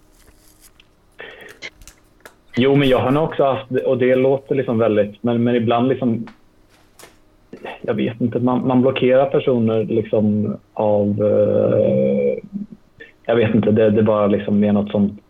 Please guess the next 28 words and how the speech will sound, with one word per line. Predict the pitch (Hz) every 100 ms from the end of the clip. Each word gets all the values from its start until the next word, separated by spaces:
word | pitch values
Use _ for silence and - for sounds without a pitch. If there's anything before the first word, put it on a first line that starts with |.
| _ -
tar | 104
slut | - 110 101 101
och | 104
så | 104
funkar | 110 101 107
det | 104
inte | 101 101
längre. | 104 104
Men, | 104 110 107 104 104 104
men | 110 110 107
liksom, | 107 113
det | 110
finns | 104 110 107
egentligen | 117 113 113 117
inte | 101
något | 107 107 - 104 - -
större | 113 104
ont | 104 107 101 101
blod | 110 110 117 120 110 107
emellan. | 110 110 110 104 104 101 - - - _
Men | 117 113
jag | 113 110
kan | 113
ändå | 113 107
garantera | 113 117 117 120 120 113
då | 107
att | 104 101
ett, | 113 -